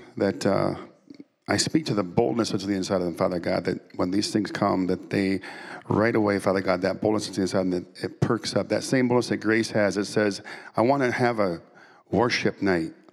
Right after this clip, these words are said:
that boldness, and just does it, that boldness. That same boldness in Sonny that says,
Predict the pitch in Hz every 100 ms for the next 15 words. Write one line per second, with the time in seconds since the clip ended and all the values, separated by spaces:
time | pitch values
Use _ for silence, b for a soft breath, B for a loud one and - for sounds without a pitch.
0 | - 104 110 - 87 80 78 76 - -
1 | b b - 87 101 - 95 101 85 80
2 | - - B B B - 101 104 92 82
3 | 78 80 - - - b b b b -
4 | - 127 123 120 117 107 104 117 107 101
5 | - 107 101 95